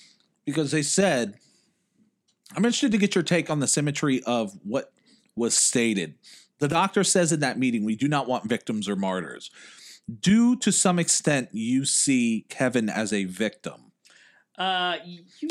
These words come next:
Speaker 1: of the situation?
Speaker 2: Yeah, 'cause they coulda just kept him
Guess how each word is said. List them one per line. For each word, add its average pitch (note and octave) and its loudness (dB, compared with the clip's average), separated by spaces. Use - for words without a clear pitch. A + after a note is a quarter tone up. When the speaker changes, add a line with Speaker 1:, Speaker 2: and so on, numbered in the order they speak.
Speaker 1:
of D3+ 0
the D#3 2
situation? C#3+ 0
Speaker 2:
Yeah, D4+ -4
'cause A3+ -6
they A3+ -4
coulda C#4+ -4
just F#3+ -6
kept G3 -8
him D3+ -6